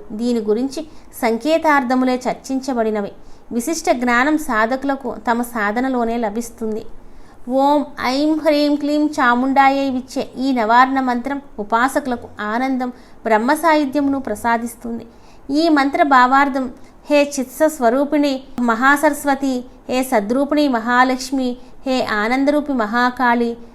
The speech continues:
బ్రహ్మ విద్యను పొందటానికి మేమందరం ఎల్లవేళలా నీ ధ్యానమే చేస్తున్నాము. హే మహాకాళి, మహాసరస్వతి, మహాసరస్వతి స్వరూపిణి చండిక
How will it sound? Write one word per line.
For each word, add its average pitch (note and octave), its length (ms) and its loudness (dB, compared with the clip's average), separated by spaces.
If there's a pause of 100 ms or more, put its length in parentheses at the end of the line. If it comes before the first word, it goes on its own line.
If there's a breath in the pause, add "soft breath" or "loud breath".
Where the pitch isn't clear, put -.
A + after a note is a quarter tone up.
(120)
బ్రహ్మ A#3 300 2
విద్యను D4+ 360 2
పొందటానికి C4+ 720 -2
మేమందరం B3+ 720 -2
ఎల్లవేళలా B3+ 720 0 (180)
నీ A#3+ 160 -2
ధ్యానమే A3+ 640 -2
చేస్తున్నాము. G#3+ 640 -4 (420 soft breath)
హే C#4+ 120 2
మహాకాళి, C4+ 800 2
మహాసరస్వతి, B3+ 960 -4 (340 loud breath)
మహాసరస్వతి D4 840 2
స్వరూపిణి C4 640 -2 (100)
చండిక B3+ 320 -2